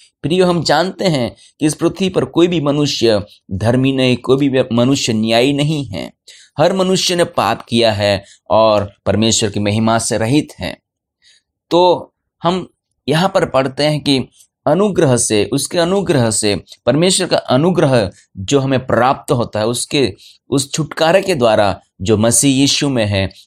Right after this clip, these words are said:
सेंत में, मुफ्त में हम धर्मी ठहराए जाते हैं। अगर उन आशीष को हमें पाना है,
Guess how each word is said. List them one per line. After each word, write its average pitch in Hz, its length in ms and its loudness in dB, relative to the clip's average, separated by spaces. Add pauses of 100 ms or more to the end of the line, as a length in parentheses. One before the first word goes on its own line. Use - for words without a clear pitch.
सेंत 120 380 0
में, 110 280 -2 (680)
मुफ्त 156 340 0
में 107 180 0
हम 98 280 -2 (220)
धर्मी 104 420 0
ठहराए 92 520 -2
जाते 95 340 -2
हैं। 117 340 -6 (920)
अगर 127 180 2
उन 139 240 -2
आशीष 139 400 0
को - 160 2
हमें 123 360 -2
पाना 120 340 0
है, 101 280 -2